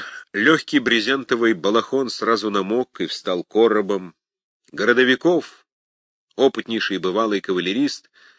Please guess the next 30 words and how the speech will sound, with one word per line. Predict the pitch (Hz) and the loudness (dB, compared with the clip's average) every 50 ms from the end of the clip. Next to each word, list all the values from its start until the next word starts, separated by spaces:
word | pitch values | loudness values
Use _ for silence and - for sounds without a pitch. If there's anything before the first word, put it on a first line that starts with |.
| _ _ _ _ _ _ _ _ - | _ _ _ _ _ _ _ _ -6
понимал, | 85 92 117 139 156 160 165 156 | -4 0 0 2 4 4 2 2
как | - 151 139 - _ | 2 0 -2 -2 _
пристали | - - 165 - - - 160 151 143 135 127 | -2 -2 -2 -2 -4 -2 0 2 4 4 2
кони | - - 135 127 120 120 | 2 4 2 2 2 2
мироновцев, | 117 117 113 107 113 117 113 104 101 92 - - - 85 - - | 2 2 2 4 4 4 4 2 0 -4 -6 -8 -12 -12 -10 -6
как | 101 95 - 113 | -6 -4 -4 -4
искали | 104 - - - 131 127 127 120 | -6 -6 -4 -2 -2 0 0 -2
сухого | - - 104 - 120 113 110 104 | -2 -4 -6 -4 -2 0 0 0
пристанища | - 104 110 107 - - 120 117 110 107 101 - - 98 | -2 -2 -4 -4 -4 -2 -4 -2 -2 -2 -4 -4 -6 -6
казаки, | - 104 95 87 101 90 - - 113 117 110 92 - _ _ _ _ _ _ _ _ _ _ _ _ _ | -6 -6 -6 -4 -4 -6 -6 -6 -8 -8 -8 -8 -10 _ _ _ _ _ _ _ _ _ _ _ _ _
а | - - | -8 -4
тут | - 127 117 | -4 -2 -2
еще | 120 107 - 131 120 | -2 -2 0 2 2
эта | 113 120 110 | 2 2 0
медная | 110 117 127 123 110 117 123 120 104 | 0 0 0 0 2 2 2 2 2
музыка | 87 98 131 151 139 120 135 - 127 117 _ _ | 0 -2 0 0 0 -2 -2 -2 -4 -4 _ _
прямо-таки | - 98 101 123 123 113 - - 127 120 | -4 -2 0 0 0 -2 -2 2 2 4
разрывала | 113 120 110 - 113 110 120 113 120 123 117 113 110 | 4 2 0 0 0 0 2 4 4 4 4 2 0
душу, | 90 104 120 127 113 - - 113 104 - _ _ _ _ _ _ _ _ _ _ - | 0 -2 -4 -2 -4 -6 -8 -10 -12 -14 _ _ _ _ _ _ _ _ _ _ -12
и | - | -10
приходилось | - - 90 87 87 90 110 110 110 101 87 | -8 -8 -6 -4 -2 -2 0 0 0 -2 -4
забирать | 87 92 82 90 85 98 104 98 - | -6 -4 -2 0 0 0 0 0 -2
волю | 78 80 98 98 95 85 | -4 -2 -2 -2 -2 -4
в | - - | -6 -8
кулак. | - 85 85 87 90 87 80 _ - - _ _ _ _ _ _ _ _ _ _ _ _ _ _ _ _ _ _ _ _ _ _ _ _ _ _ _ _ _ _ _ _ _ _ _ _ _ _ - | -8 -6 -4 -2 -2 -2 -4 _ -12 -20 _ _ _ _ _ _ _ _ _ _ _ _ _ _ _ _ _ _ _ _ _ _ _ _ _ _ _ _ _ _ _ _ _ _ _ _ _ _ 0
Там | 180 180 220 214 190 | 2 2 2 4 2
были, | 208 226 208 208 | 2 2 2 0
конечно, | 175 - 190 196 202 196 - - 185 185 | 2 2 2 4 4 2 2 2 0 0
мироновские | 165 151 151 151 143 151 165 170 165 160 147 - - - - 151 143 135 | 2 4 4 4 6 6 4 4 4 2 2 0 -2 -4 -2 0 0 0
казаки — | - 139 127 110 123 117 - - - 104 98 85 76 - - | 2 0 0 2 2 0 0 -2 -6 -6 -6 -6 -8 -10 -14